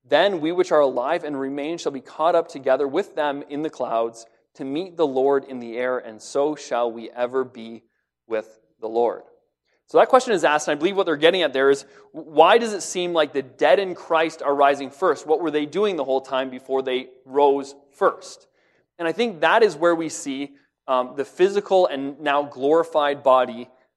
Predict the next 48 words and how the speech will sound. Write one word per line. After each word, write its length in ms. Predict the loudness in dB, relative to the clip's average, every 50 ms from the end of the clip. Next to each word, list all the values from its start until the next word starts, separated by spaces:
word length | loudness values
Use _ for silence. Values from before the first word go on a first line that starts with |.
| _ 2
of 240 | 2 2 2 2 -2
the 80 | -6 -6
saint 500 | -4 -4 -4 -4 -4 -6 -10 -12 -16 -20 -16
meeting, 600 | -10 -6 -4 -4 -2 -2 -4 -6 -8 -10 -14 -16 _ _ _ _ _ _ _ _ _ _ _ -6
um, 340 | -4 -2 -2 -2 -4 -6 -12 -8
the 180 | -2 -2 -2 -2
soul 440 | -2 -2 2 4 6 6 6 6 4
of 80 | 2
the 100 | 0 -6
saint 480 | -10 -8 -8 -8 -10 -12 -16 -20 -20 _ _ _ -18
in 300 | -16 -14 -14 -14 -14 -12
the 160 | -10 -8 -8
air. 180 | -8 -8 -10 -14 _ _ _ _ _ _ _ _
That, 200 | -12 -12 -6 -4
that, 160 | -4 -4 -2
that's 140 | -4 -6 -4
what 120 | -4 -2 0
happened 300 | 2 0 0 0 -6 -6
first. 160 | -6 -4 0
Now, 220 | 0 0 0 -2 -10 -20 _ _ _ _
what 260 | 2 4 4 4 4
that 140 | 0 -4 -2
looks 280 | -2 -2 -2 -2 -2
like, 220 | -2 -2 -2 -4 -10
can 120 | -10 -10
I 40 | -6
tell 140 | -2 -2 -2
you 60 | -2
something? 300 | -2 -6 -6 -6 -6 -4
There 180 | -2 0 0 0
are 60 | -2
so 280 | -2 -2 0 2 2
many 140 | 2 0 -4
things 240 | -6 -6 -6 -6 -6
in 60 | -6
the 80 | -4 -4
Old 140 | -4 -2 0
Testament 400 | 0 -2 -2 -2 -6 -8 -4 -4
that 100 | -6 -6
happened, 540 | -6 -4 -2 -2 -2 -2 -2 -4 -6 -8 -12 _ -20 _ _ -2
and 80 | -2
I'm 80 | 0 2
like, 220 | 2 0 0 -2 -8 -20 _ _ _ _ _ _ _ _ _ _ -10
"What 200 | -6 -6 -4 -4
would 120 | -4 -4
that 160 | -6 -10 -10
look 300 | -6 -4 -4 -4 -4 -6
like?" 180 | -12 -12 -12